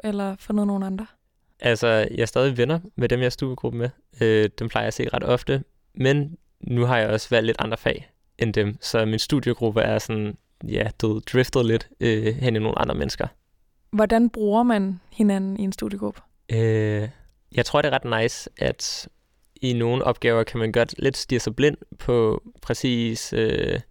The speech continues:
Speaker 2: hvad problemet er. Så det er rigtig fedt lige at kunne spare om at sige, at okay, at det her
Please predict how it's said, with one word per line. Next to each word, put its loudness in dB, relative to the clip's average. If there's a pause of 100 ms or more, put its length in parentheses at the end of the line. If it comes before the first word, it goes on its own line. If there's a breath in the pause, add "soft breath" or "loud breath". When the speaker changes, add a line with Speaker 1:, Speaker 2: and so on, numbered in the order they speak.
(400 soft breath)
Speaker 2:
hvad 2
problemet -2
er. -2 (800 soft breath)
Så 0
det 2
er 2
rigtig 0
fedt -2
lige 4
at 2
kunne -4
spare 2
om 2
at 0
sige, -2
at -12 (100)
okay, 2 (160)
at -6
det 0
her -2